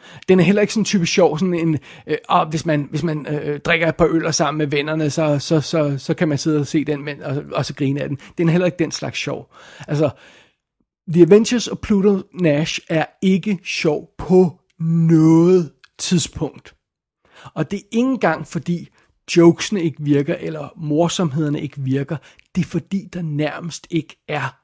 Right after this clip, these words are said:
nogen jokes eller morsomheder i filmen. Man har simpelthen glemt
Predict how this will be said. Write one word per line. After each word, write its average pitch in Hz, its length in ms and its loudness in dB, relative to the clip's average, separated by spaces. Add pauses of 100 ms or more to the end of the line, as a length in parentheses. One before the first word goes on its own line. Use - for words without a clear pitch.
(260)
nogen 147 420 0 (360)
jokes 147 400 -4 (120)
eller 151 120 -2
morsomheder 139 580 -2
i 147 40 -14
filmen. 139 400 -8 (200)
Man 175 180 2
har 175 60 0
simpelthen 170 440 -2 (340)
glemt 175 520 0